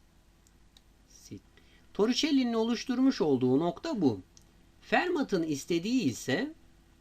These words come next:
şunlar. Bu uzunluğun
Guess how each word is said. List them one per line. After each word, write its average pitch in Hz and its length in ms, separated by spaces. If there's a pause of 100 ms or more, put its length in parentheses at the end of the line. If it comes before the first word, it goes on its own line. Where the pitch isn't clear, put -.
(120)
şunlar. 120 760 (1300)
Bu 202 520
uzunluğun 143 800